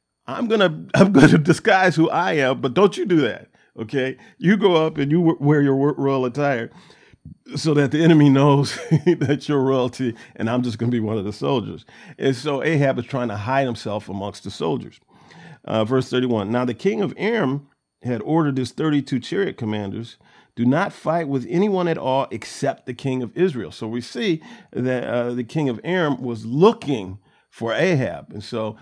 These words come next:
this is why Ahab was trying to hide himself. In verse thirty-two, uh, "Then the chariot commanders saw Jehoshaphat. They shouted, 'He must be the king of Israel.' So they turned to fight against him, but Jehoshaphat cried out."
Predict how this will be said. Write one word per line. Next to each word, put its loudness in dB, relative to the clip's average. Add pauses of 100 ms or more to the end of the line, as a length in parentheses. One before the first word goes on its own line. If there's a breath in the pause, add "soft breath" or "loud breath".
(160 loud breath)
this -10
is -10 (220)
why -14
Ahab -4
was -8
trying -4
to -2
hide 2
himself. -8 (380 soft breath)
In -6
verse -2
thirty-two, -6 (400 soft breath)
uh, -2
"Then 0
the 0
chariot -4
commanders -2
saw -2
Jehoshaphat. -4
They -8
shouted, -6 (380 soft breath)
'He 6
must 4
be 2
the 2
king 0
of 2
Israel.' 0
So -4
they 0
turned -4
to -2
fight -4
against -2
him, -2 (180 loud breath)
but -2
Jehoshaphat -2
cried 0
out." -6